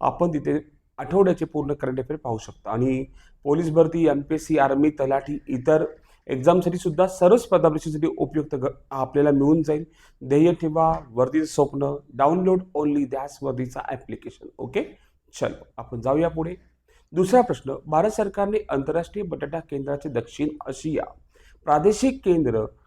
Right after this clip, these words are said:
खालीलपैकी कोणते स्थापन करण्यास मान्यता दिली आहे? ठीक आहे, कोठे स्थापण्यास मान्यता दिली आहे? तर उत्तर आहे सिंगना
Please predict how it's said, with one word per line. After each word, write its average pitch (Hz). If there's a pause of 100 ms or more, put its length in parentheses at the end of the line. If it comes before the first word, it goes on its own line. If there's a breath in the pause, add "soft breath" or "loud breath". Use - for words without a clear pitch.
खालीलपैकी 180
कोणते 175
स्थापन 156
करण्यास 143
मान्यता 131 (160)
दिली 120 (160)
आहे? 101 (180)
ठीक 120
आहे, 185 (300 soft breath)
कोठे 143
स्थापण्यास 143 (100)
मान्यता 131
दिली 143
आहे? 151
तर 160
उत्तर 135
आहे 160
सिंगना 139